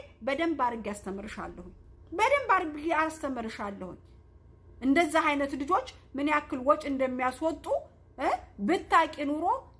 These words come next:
አፍሽን ሞልተሽ ይሄን ሁሉ ኮሜንት ባልቸከቸክሽ ነበረ። ግን ምን ዋጋ አለው? ምን ዋጋ አለው?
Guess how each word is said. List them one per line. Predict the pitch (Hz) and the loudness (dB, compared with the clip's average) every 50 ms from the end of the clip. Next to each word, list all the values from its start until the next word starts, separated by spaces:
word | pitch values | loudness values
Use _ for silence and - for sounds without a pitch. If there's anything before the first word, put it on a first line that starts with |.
| - - | -6 0
አፍሽን | 302 311 339 339 359 330 - 359 311 | 2 4 4 2 0 -6 -4 -4 -2
ሞልተሽ | 302 311 302 302 - 294 285 | 0 0 -2 -2 -2 -6 -4
ይሄን | 302 285 277 269 269 | -2 -2 -2 -4 -4
ሁሉ | 269 269 247 262 | -6 -8 -8 -8
ኮሜንት | 262 - 262 262 254 247 240 226 | -6 -6 -4 -4 -4 -6 -6 -6
ባልቸከቸክሽ | 202 196 247 262 269 269 - - 233 - 240 220 - - 240 226 - - 220 | 0 4 4 4 4 2 -2 -8 -10 -8 -8 -10 -10 -10 -10 -10 -10 -10 -10
ነበረ። | 190 196 190 208 - 180 170 - - - - - - - - - | -8 -8 -10 -10 -12 -14 -14 -14 -16 -20 -20 -20 -20 -18 -8 -2
ግን | 285 381 427 415 | 0 0 0 0
ምን | 392 392 415 427 381 | 0 0 2 4 6
ዋጋ | 349 339 294 262 247 220 | 8 6 6 6 4 0
አለው? | 214 208 196 190 190 - - - - _ - - - - | -2 -4 -6 -10 -14 -16 -18 -20 -20 _ -20 -20 -14 -8
ምን | 508 605 605 605 | -4 -2 0 4
ዋጋ | 605 554 480 427 370 392 359 | 6 6 6 6 6 4 4
አለው? | 349 311 294 277 269 | 4 2 0 -2 -4